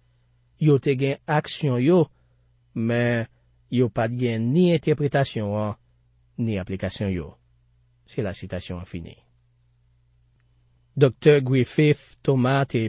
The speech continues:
pale sou mank disènman kontanporen pou l te di, e m ap site, "Èske l pa enkwayab pou wè ki jan lezòm kapab li Labib san yo pa janm wè anseyman esansyèl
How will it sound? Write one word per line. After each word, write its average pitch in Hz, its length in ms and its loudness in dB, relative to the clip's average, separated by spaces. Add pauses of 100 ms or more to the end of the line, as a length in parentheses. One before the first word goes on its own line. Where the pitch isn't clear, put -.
(120)
pale 123 320 2
sou 117 180 -2
mank 120 280 0
disènman 120 520 -2
kontanporen 120 640 -2
pou 120 80 0
l 110 80 -2
te 120 140 -2
di, 143 160 0 (180)
e 113 80 -8
m 104 80 -2
ap 98 140 -8
site, 139 400 -2 (560)
"Èske 170 340 2
l 170 140 2
pa 165 320 0 (100)
enkwayab 156 840 0 (500)
pou 180 220 4
wè 165 100 6
ki 165 220 -4
jan 156 160 2
lezòm 156 420 2
kapab 131 380 -2
li 156 240 2
Labib 151 560 0 (140)
san 156 260 2
yo 143 180 0
pa 127 220 0
janm 165 420 2
wè 151 220 2 (100)
anseyman 135 720 -2
esansyèl 131 840 -2